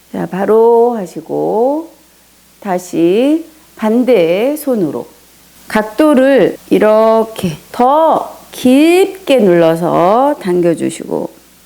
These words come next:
천주 자리를 마사지 해줍니다. 두통이 있는 분들, 치매가 오거나 뇌질환이 오거나 편두통이 있거나 이런 분들, 뇌로 가는 산소가 가득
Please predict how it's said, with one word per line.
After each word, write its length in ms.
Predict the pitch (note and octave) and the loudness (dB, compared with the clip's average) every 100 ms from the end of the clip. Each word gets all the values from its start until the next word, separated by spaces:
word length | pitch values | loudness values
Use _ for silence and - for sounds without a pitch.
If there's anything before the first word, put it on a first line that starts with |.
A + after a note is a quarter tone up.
| _ _ _ _ _ - - - | _ _ _ _ _ -20 -20 -4
천주 460 | E4 D4 D4+ D#4 | 2 4 4 4
자리를 680 | C#4 G#3 F3+ E3 D#3 E3+ B3 | 2 2 2 2 4 4 2
마사지 480 | G3+ D#3+ F#3 G3 G3 | 0 0 0 0 2
해줍니다. 1000 | A#3+ B3 A3 F3 D#3+ D#3 F3+ A3 B3+ C#4+ - _ _ | 0 0 0 0 -2 -2 -2 0 -2 -4 -10 _ _
두통이 680 | - C4+ - F4 D4 G3+ F3+ | -4 -4 0 2 4 2 0
있는 380 | - G#3 G3 F3 | 0 2 2 0
분들, 480 | D#3 C#3 C#3 C3+ E3+ - _ _ _ _ _ _ | -2 -2 -2 -4 -6 -14 _ _ _ _ _ _
치매가 640 | - - C#4+ C4+ C4 A3 - | -4 2 2 2 2 0 0
오거나 600 | F#3+ F3 E3 D#3 F#3 C4 | -2 0 0 0 0 -2
뇌질환이 580 | G#3+ E3+ G#3+ A#3+ A#3+ G3 | -2 -2 0 0 0 -2
오거나 640 | D3 C#3+ C3+ C#3 D3 C#3 - _ _ _ _ _ _ _ _ _ _ - | -4 -6 -8 -6 -8 -8 -12 _ _ _ _ _ _ _ _ _ _ -2
편두통이 600 | D4 D4 D#4 D#4 B3 G3 | 0 0 0 -4 -2 -2
있거나 480 | D#3 - F3 G#3+ - | -4 -4 -4 -4 -6
이런 300 | F#3 F#3 G#3+ | -4 -4 -6
분들, 580 | G3 F#3+ E3+ F#3+ F3+ - - | -4 -4 -2 0 -2 -4 -4
뇌로 340 | F#3+ B3 D#4 | 0 2 2
가는 300 | A#3 E3 D#3+ | 0 -2 -2
산소가 680 | C4+ C#4 B3+ - D#3 E3 D#3 _ _ _ | -2 -2 -4 -6 -8 -8 -10 _ _ _
가득 640 | - F#3+ F3 E3 F3+ C#4+ | -6 -4 -2 0 2 0